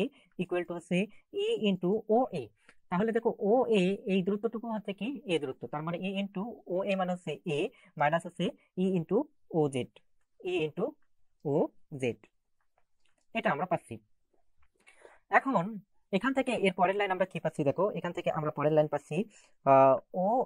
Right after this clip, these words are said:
এস E into ও জেড, এটাকে যদি এপাশে নিয়ে আসো তাহলে তুমি কি পাচ্ছ দেখো, E into ও জেড এপাশে আসলে আমাদের প্লাস হয়, তাহলে আমরা পাচ্ছি E into ও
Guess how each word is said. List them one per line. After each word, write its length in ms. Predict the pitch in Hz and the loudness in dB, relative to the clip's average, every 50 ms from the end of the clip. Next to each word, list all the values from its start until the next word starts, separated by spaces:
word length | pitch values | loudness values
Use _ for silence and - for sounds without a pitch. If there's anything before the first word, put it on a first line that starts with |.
| - - 180 160 | -2 -2 0 2
এস 140 | 160 202 - - - _ _ _ _ _ - | 2 0 -2 -6 -18 _ _ _ _ _ -8
E 120 | - 202 233 233 220 233 | -4 -2 0 4 4 2
into 160 | 233 233 233 208 190 | 2 4 0 2 2
ও 20 | 185 180 170 | 0 0 0
জেড, 140 | 165 170 - - 170 | 0 -2 -2 -4 -4
এটাকে 200 | 170 214 208 202 190 | -4 -4 -4 -4 -6
যদি 120 | 175 185 170 - 170 | -6 -8 -8 -8 -2
এপাশে 220 | - 180 - - 185 | -2 -2 0 0 0
নিয়ে 120 | 170 165 147 - | 4 4 2 2
আসো 120 | - 175 202 - | 2 -4 0 0
তাহলে 200 | 165 156 160 156 151 - | 0 2 2 0 -2 -2
তুমি 120 | 160 156 - | -4 -6 -6
কি 60 | - - - | -6 -4 -4
পাচ্ছ 140 | 180 - - 139 | -4 -4 -4 -8
দেখো, 160 | 139 - 165 196 262 - _ _ _ - - - - 175 165 | -8 -6 -6 -6 -6 -8 _ _ _ -20 -18 -8 -4 -2 0
E 40 | 175 190 226 214 180 | 0 0 0 0 -2
into 200 | 160 160 - 156 151 147 147 160 | -4 -4 -4 -8 -8 -6 -6 -8
ও 20 | 151 151 | -6 -6
জেড 120 | 151 - 156 | -6 -8 -6
এপাশে 180 | - 151 - - 151 | -6 -6 -6 -6 -6
আসলে 120 | - 147 139 | -6 -6 -6
আমাদের 180 | 139 135 143 - - | -6 -8 -10 -6 -4
প্লাস 160 | - 160 - - | -4 -4 -4 -2
হয়, 120 | 233 269 277 262 _ _ _ _ _ _ - | -2 -2 -4 -4 _ _ _ _ _ _ -8
তাহলে 200 | - 135 139 139 143 143 | -6 -4 -2 -2 -2 -2
আমরা 140 | 147 143 139 - | -2 -4 -2 -4
পাচ্ছি 240 | 139 - - - 180 254 285 - _ _ _ _ _ - | -6 -6 -6 -6 -6 -6 -6 -8 _ _ _ _ _ -8
E 160 | - 165 180 202 170 170 | -4 -2 -2 -2 -2 -4
into 220 | 160 - - 151 202 269 - _ _ _ - - | -6 -4 -4 -4 -4 -4 -6 _ _ _ -2 0
ও 20 | 151 | 2